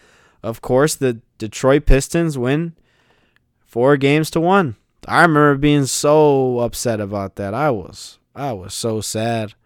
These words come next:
I remember going, I think I had, like, swim class or something. I remember one day going there and just being so sad 'cause the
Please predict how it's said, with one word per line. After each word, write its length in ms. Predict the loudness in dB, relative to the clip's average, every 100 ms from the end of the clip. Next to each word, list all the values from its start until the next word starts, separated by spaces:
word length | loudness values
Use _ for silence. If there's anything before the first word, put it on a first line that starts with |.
| _ -4
I 60 |
remember 180 | -2 -2
going, 320 | -4 -4 -4
I 80 | -4
think 180 | -6 -4
I 60 |
had, 100 | -4
like, 180 | -6 -10
swim 300 | -6 -4 -4
class 400 | -2 0 0 0
or 80 | -6
something. 340 | -6 -6 -6
I 60 | -4
remember 320 | -2 0 -2
one 220 | -2 -2
day 180 | 0 -2
going 360 | -2 -2 -2 -2
there 180 | -2 -4
and 100 | -6
just 220 | -8 -6
being 180 | -6 -6
so 300 | -4 -4 -4
sad 500 | -4 -2 -2 -2 -6 _ _ _ _
'cause 200 | -6 -4
the 200 | -8